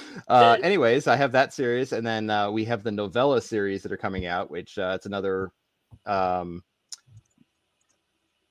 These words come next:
Speaker 1: <clears throat> it's another series inside the series where they're not really novellas. They're actually, um, main ser-, they're,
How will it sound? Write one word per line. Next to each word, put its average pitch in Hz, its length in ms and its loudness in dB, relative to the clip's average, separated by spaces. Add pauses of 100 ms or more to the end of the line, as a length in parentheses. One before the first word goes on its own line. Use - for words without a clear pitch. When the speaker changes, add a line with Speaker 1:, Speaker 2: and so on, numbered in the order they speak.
Speaker 1:
<clears throat> - 0 -
it's - 1040 -4
another 113 800 2
series 156 360 2
inside 123 280 0
the 101 60 -10
series 104 320 -4
where 104 120 -2
they're 95 120 -4
not 101 160 -2
really 101 220 -2
novellas. 92 460 -2
They're 90 160 -2
actually, 90 560 -4 (260)
um, 82 480 -8 (800)
main 107 300 -2
ser-, 98 340 -2
they're, 98 260 -2